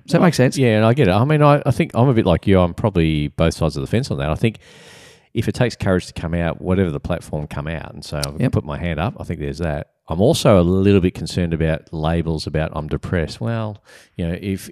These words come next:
Speaker 2: is it really, as Fee was talking about earlier, are you depressed or have you just had a few <laughs> negative instances that
Speaker 1: Mm,
Speaker 2: you now
Speaker 1: mm.
Speaker 2: build up that,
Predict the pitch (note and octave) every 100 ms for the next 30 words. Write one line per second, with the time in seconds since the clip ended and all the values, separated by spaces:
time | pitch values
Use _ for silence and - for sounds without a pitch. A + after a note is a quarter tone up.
0 | A#2+ A#2 A#2 G2+ G#2+ A2+ F#2 E2+ - F2+
1 | E2 - E2+ D2 F2 F2 D#2 F#2+ B2 G#2+
2 | - G2+ F#2+ E2 F2+ E2+ D#2 D#2+ D#2+ D#2
3 | - E2+ - - F#2+ F#2 F2+ E2+ F2+ F#2
4 | F2 E2+ - E2 F#2+ A#2 F#2 F2 F2+ F2
5 | A#2+ D#2+ E2+ - D#2+ D#2+